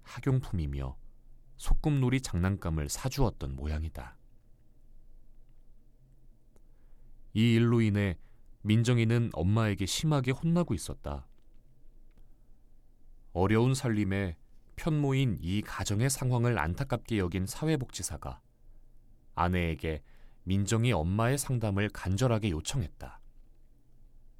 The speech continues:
민정이 엄마는 미혼모였다. 흥분한 민정이 엄마는 어떻게 도둑질까지 하느냐고 아내를 붙들고 하소연을 하였다.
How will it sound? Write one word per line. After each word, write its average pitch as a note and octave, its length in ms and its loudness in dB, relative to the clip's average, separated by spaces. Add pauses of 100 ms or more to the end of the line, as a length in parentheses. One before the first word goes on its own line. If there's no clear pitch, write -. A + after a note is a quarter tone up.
(1900)
민정이 G#2+ 420 2
엄마는 B2+ 500 0
미혼모였다. D#2+ 840 -4 (1800)
흥분한 B2+ 520 8
민정이 G2 360 2
엄마는 D#2+ 520 -2 (680)
어떻게 G#2+ 540 -2
도둑질까지 A2+ 720 2
하느냐고 A2+ 560 -2 (460)
아내를 F2+ 400 2
붙들고 E2 480 -4
하소연을 G#2+ 520 -2
하였다. D2 540 -10